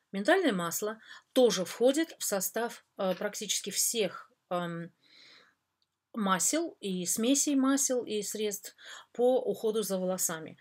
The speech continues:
для роста волос и так далее. Эм, значит, вы просто берете миндальное масло, я кладу такое же количество, как и, эм,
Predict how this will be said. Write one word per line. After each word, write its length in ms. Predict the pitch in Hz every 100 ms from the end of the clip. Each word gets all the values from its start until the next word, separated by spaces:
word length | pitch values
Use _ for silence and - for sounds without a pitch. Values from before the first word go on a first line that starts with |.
| - - -
для 220 | 175 180
роста 320 | 185 240 -
волос 440 | 254 262 262 262 -
и 120 | 202
так 180 | 208 185
далее. 420 | 170 156 160 - -
Эм, 300 | 180 170 175
значит, 280 | 175 -
вы 320 | 185 220 233 - _ _ _ _ _ _ _ _ _ _ _ _ _ _ - _ _
просто 320 | 220 220 - 196
берете 580 | 202 214 185 - 185 175 - - - - - - _ _ _ _ _ _ _ _ _ _ _ _ _ _ _ _ _ - _
миндальное 460 | 202 196 226 226 196
масло, 320 | 196 202 196
я 160 | 190 180
кладу 360 | 185 185 190 _ -
такое 320 | 202 202 202
же 100 | 185
количество, 540 | - 196 190 - 175
как 360 | 170 190 170 - -
и, 340 | 190 175 165 _ _ _ _ _ _ 175
эм, 380 | 170 160 160